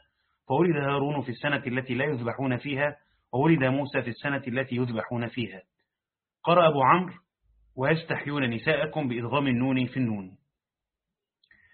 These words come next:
"وفي ذلكم بلاء"، قال اختبار،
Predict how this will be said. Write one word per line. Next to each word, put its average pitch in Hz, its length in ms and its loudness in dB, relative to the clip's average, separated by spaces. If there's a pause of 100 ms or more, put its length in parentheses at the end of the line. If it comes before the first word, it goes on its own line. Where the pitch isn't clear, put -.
(320)
"وفي 185 240 4
ذلكم 156 540 2
بلاء"، 208 200 -6 (540)
قال 156 200 4
اختبار، 135 580 0